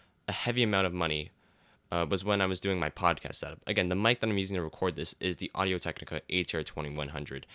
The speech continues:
And if you look on Amazon, it's about a hundred and thirty-nine bucks now.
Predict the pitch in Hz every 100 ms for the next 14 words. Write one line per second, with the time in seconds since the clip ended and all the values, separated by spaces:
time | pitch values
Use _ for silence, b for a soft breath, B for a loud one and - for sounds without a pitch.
0 | B B 92 104 117 110 95 87 90 90
1 | 87 85 90 87 73 - 98 101 92 85
2 | 90 87 85 82 76 78 - - 78 76
3 | 85 117